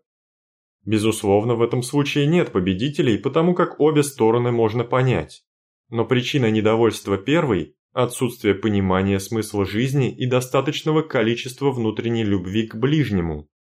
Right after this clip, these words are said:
особенно в тех обстоятельствах, когда происходит крах ожидаемого.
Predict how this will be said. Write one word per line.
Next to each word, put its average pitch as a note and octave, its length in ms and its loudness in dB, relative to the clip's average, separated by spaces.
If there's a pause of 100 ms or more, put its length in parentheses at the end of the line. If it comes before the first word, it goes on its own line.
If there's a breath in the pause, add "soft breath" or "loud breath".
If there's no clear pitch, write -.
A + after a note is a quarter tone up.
(140)
особенно G2 580 2
в - 100 -8
тех - 360 -2
обстоятельствах, G#2 1000 0
когда D3 320 0
происходит B2+ 600 0
крах G2 440 -2
ожидаемого. F#2+ 920 -2